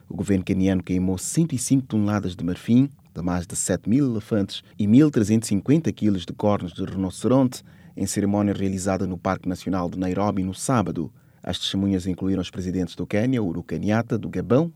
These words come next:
Ali Bongo, e do Uganda, Yoweri Museveni. A administradora do Programa da onu para o Desenvolvimento, Ellen Clark, também participou no evento. De acordo com a pnuma, a caça desenfreada foi responsável pela morte de mais de cem mil elefantes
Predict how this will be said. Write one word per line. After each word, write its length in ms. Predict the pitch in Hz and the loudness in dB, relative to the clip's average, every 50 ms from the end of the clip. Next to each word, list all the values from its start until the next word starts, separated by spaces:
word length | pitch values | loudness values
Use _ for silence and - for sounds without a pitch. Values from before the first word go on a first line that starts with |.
| - | -10
Ali 240 | - 82 76 - 80 | -10 -10 -8 -8 -6
Bongo, 380 | - 101 104 117 123 120 110 - _ _ | -2 0 0 2 2 2 0 -2 _ _
e 80 | - 127 | -2 2
do 120 | 127 139 | 4 4
Uganda, 360 | 127 120 131 139 151 151 147 | 6 6 6 4 4 4 2
Yoweri 320 | 143 139 139 131 131 127 127 | 2 4 4 4 4 4 4
Museveni. 640 | 123 117 - - 120 113 120 117 101 - 73 - _ _ _ _ - | 2 2 2 0 0 2 2 2 2 0 -2 -6 _ _ _ _ -4
A 40 | - | -4
administradora 480 | 92 87 90 87 - - 87 95 92 90 | -2 -2 -2 -4 -4 -2 -2 -2 -2 -2
do 100 | - - | -4 -6
Programa 400 | - 95 87 98 98 90 87 87 | -8 -6 -4 -2 -2 0 -2 -2
da 160 | 87 87 90 | -2 -2 0
onu 260 | 90 98 107 110 107 | 2 2 2 2 0
para 140 | 85 - 90 | -2 -4 -8
o 20 | |
Desenvolvimento, 560 | 87 92 90 87 85 90 92 92 92 90 - - - | -6 -4 -6 -6 -6 -4 -4 -2 -2 -4 -4 -8 -8
Ellen 220 | 92 90 90 82 | -6 -4 -4 -6
Clark, 480 | 85 - - 107 110 107 104 104 - - _ _ - - - - - - | -6 -4 -2 0 0 0 0 -4 -6 -14 _ _ -20 -20 -20 -14 -6 0
também 200 | - 127 147 143 | 2 4 4 4
participou 520 | - 113 95 - - 104 90 - 85 85 | 2 0 -2 -2 -6 -6 -4 -4 -4 -4
no 100 | 87 82 | -4 -4
evento. 400 | 85 87 107 110 98 - - - _ _ _ _ _ _ _ _ _ _ _ - | -4 0 2 2 2 0 -2 -12 _ _ _ _ _ _ _ _ _ _ _ -4
De 80 | - 98 | -2 0
acordo 260 | 101 - 117 110 - | 2 2 2 0 2
com 80 | - 104 | 2 2
a 60 | 98 | 2
pnuma, 340 | - - 110 113 117 120 113 | 2 2 2 4 4 4 2
a 40 | 107 | 2
caça 300 | - 104 104 104 - 104 | 0 -2 -2 -2 -2 -6
desenfreada 640 | 98 101 107 104 - - 98 104 104 95 92 95 | -6 -2 -2 -2 -2 0 0 0 2 2 0 -2
foi 180 | 87 - - 95 | -4 -4 -4 -6
responsável 600 | - - - - 95 - - 95 92 85 87 87 | -6 -6 -6 -6 -6 -4 -2 -4 -2 -2 -4 -6
pela 200 | 85 - 90 90 | -6 -4 -4 -4
morte 340 | 90 92 92 90 87 85 - | -2 -2 -2 -2 -4 -4 -8
de 120 | 82 85 87 | -8 -6 -6
mais 280 | 90 90 90 90 87 87 | -4 -4 -4 -4 -4 -6
de 140 | - 92 | -10 -12
cem 300 | 87 - - - 139 143 | -10 -8 -4 0 0 2
mil 260 | 143 139 139 143 135 131 | 2 2 2 2 2 2
elefantes 600 | 120 110 110 - - - 104 101 101 - - - | 2 0 -2 -4 -2 0 0 0 0 -2 -8 -16